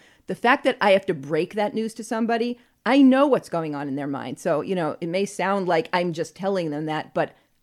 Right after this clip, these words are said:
it, that's not the way it comes out. You know, it, it's always in a series of steps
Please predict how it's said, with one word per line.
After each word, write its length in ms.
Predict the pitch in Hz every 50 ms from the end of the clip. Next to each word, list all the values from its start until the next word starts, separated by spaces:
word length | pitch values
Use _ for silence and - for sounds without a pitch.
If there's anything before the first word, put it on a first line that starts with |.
| _ _ _ _ -
it, 160 | 165 - _ -
that's 220 | 175 170 - -
not 220 | 190 165 151 -
the 80 | - 165
way 160 | 165 160 147
it 120 | - - -
comes 260 | - 151 143 151 147
out. 260 | 156 - - - _ _ -
You 60 | 160
know, 180 | 135 104 - -
it, 180 | - - - _
it's 140 | - - -
always 640 | - - 156 156 165 165 165 156 151 151 139 139 - _ _ _ _ _ _ _ _ _ _ _ _ _ _ _ _
in 300 | 190 185 170 165 156 - - -
a 420 | 165 156 151 151 143 147 147 156 _ _ _ _ _ _
series 720 | - - - - - 214 214 208 202 185 185 180 165 160 - _ -
of 240 | 175 160 156 139
steps 640 | - - - - - 160 151 151 - - - -